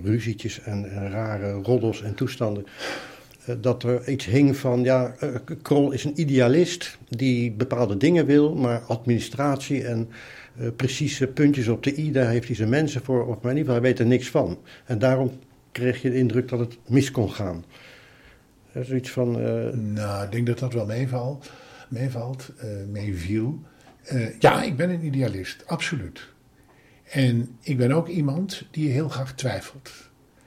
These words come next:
Speaker 2: Dus wanneer een onderwerp ter sprake zou komen, volgende week in de Kamer, dan riep ik de mensen bij me en dan zei ik, "Vertel het eens,
Speaker 1: Hm.
Speaker 2: vertel het eens,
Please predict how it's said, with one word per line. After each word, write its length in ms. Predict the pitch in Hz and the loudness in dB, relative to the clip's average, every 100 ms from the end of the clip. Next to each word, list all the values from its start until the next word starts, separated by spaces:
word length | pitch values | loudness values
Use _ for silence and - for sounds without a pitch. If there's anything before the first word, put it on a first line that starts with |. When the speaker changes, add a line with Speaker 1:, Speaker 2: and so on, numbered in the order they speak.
| - - _ | -20 -20 _
Speaker 2:
Dus 300 | 127 131 - - | -2 0 -2 -4
wanneer 420 | 123 156 151 131 | -2 -2 -2 0
een 140 | 123 | 0
onderwerp 720 | 214 185 147 135 110 - - _ _ _ _ _ _ _ | 0 0 0 0 -2 -6 -20 _ _ _ _ _ _ _
ter 140 | 143 - | -10 -4
sprake 340 | 127 139 175 | -4 -4 -4
zou 220 | 156 151 | -4 -4
komen, 380 | 156 151 151 175 | -4 -4 -4 -6
volgende 360 | - 90 - 92 | -8 -12 -10 -10
week 220 | 95 - | -12 -10
in 80 | 107 | -12
de 80 | |
Kamer, 360 | 120 165 165 170 - - - | -6 -4 -4 -4 -10 -20 -12
dan 140 | 120 | -2
riep 180 | 120 147 | 0 0
ik 100 | 123 | -2
de 60 | 131 | -2
mensen 340 | 127 117 120 | -2 -2 -6
bij 220 | 143 156 | -4 -4
me 80 | 165 | -4
en 100 | 135 | -4
dan 100 | 131 | -6
zei 140 | 143 | -6
ik, 60 | 135 - | -10 -12
"Vertel 300 | - 139 139 | -10 -4 -2
het 160 | 104 117 | -4 -6
eens, 220 | - - _ | -8 -8 _
Speaker 1:
Hm. 60 | 104 104 | -14 -14
Speaker 2:
vertel 300 | - 147 131 | -10 -4 -4
het 140 | 107 - | -4 -8
eens, 260 | 107 - | -16 -18